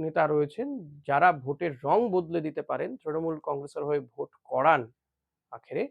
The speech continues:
এমন বেশ কয়েকজন নেতার সঙ্গে নাকি বিজেপির এক শীর্ষস্থানীয় নেতার কথাবার্তা হয়েছে এবং তাদেরকে নিয়েই মূলত তৃণমূলের যত চিন্তা। এই যে বিজেপি বলছে পঁচিশটা আসন পাবে, পঁয়ত্রিশটা আসন পাবে, সেটা নাকি বিজেপি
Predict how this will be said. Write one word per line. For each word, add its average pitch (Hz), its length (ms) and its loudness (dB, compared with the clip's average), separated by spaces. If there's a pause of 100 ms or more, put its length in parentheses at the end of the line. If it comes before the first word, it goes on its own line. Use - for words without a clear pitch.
(480)
এমন 190 260 2 (160)
বেশ 170 140 -2 (120)
কয়েকজন 165 380 0 (100)
নেতার 156 360 -2
সঙ্গে 135 320 -6
নাকি 120 200 -10 (160)
বিজেপির 135 400 -6 (380)
এক - 200 -12
শীর্ষস্থানীয় 160 680 -4
নেতার 127 260 -8
কথাবার্তা 165 500 -2
হয়েছে 202 260 4 (720)
এবং 190 160 6 (220)
তাদেরকে 269 480 6 (180)
নিয়েই 214 400 6
মূলত 208 260 2 (200)
তৃণমূলের 165 520 -4 (100)
যত 127 160 -10 (220)
চিন্তা। 143 360 -6 (220)
এই 175 140 2
যে 208 80 10 (200)
বিজেপি 185 280 -2 (140)
বলছে 165 240 -4 (120)
পঁচিশটা 160 440 -10
আসন 156 220 -12
পাবে, 147 220 -4
পঁয়ত্রিশটা 147 520 -10
আসন 143 160 -12 (120)
পাবে, 131 220 0 (640)
সেটা 208 180 4 (100)
নাকি 196 220 2 (600)
বিজেপি 185 500 0